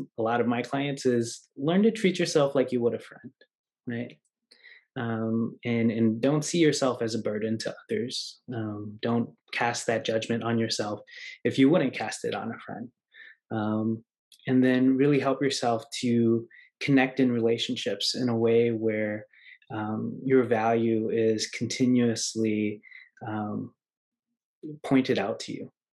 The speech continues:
right? That you're being affirmed in who you are, um, that you're being affirmed regardless of what state you find yourself in.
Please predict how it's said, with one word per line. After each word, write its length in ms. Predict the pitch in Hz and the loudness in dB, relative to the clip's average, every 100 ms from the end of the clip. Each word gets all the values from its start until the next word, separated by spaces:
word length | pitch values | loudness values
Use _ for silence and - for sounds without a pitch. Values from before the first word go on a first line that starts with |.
| _ 104 | _ -10
right? 160 | 101 - | -8 -4
That 140 | 107 | 0
you're 140 | 110 117 | 2 2
being 360 | 117 120 127 | 4 4 4
affirmed 580 | 113 - 110 101 107 117 - | 2 -2 -6 -6 -8 -10 -10
in 120 | 117 | -8
who 140 | 110 113 | -4 -2
you 240 | 110 - | -2 -4
are, 280 | 107 - - - - - - _ | -6 -8 -12 -18 -20 -20 -20 _
um, 380 | 113 110 107 104 | -6 -2 -2 -2
that 160 | 107 113 | 0 0
you're 120 | 110 | 0
being 280 | 110 117 117 | 2 2 2
affirmed 520 | - 120 113 110 104 | 0 0 2 2 2
regardless 600 | 117 113 117 123 120 113 | 2 4 6 6 4 2
of 80 | 110 | 0
what 200 | 110 110 | 0 0
state 300 | - 113 - | -2 -2 -2
you 100 | 113 | -6
find 260 | - 107 110 | -4 -2 -2
yourself 400 | 113 107 - - | -2 -4 -6 -10
in. 200 | - | -12